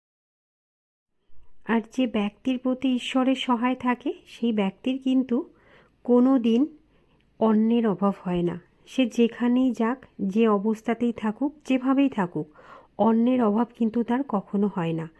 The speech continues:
এটাও কিন্তু ঈশ্বরের সহায় ছাড়া অসম্ভব। আজকে আমাদের জীবনে যে সমস্যাগুলো আসে, সেগুলো হয়তো আমাদের কর্মফলেরই একটা ফল, যেটা আমরা পাচ্ছি এই যে আমাদের সমস্যা স্বরূপ।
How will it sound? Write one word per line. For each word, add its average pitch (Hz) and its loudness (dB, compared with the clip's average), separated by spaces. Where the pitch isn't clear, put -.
এটাও 220 -2
কিন্তু 262 0
ঈশ্বরের 247 -2
সহায় 226 -2
ছাড়া 247 0
অসম্ভব। 208 0
আজকে 247 -4
আমাদের 247 0
জীবনে 262 0
যে 269 0
সমস্যাগুলো 240 -2
আসে, 233 -4
সেগুলো 240 2
হয়তো 269 0
আমাদের 262 0
কর্মফলেরই 254 0
একটা 262 -4
ফল, 269 -2
যেটা 233 0
আমরা 233 0
পাচ্ছি 247 -4
এই 240 0
যে 233 -2
আমাদের 226 0
সমস্যা 208 -2
স্বরূপ। 226 -2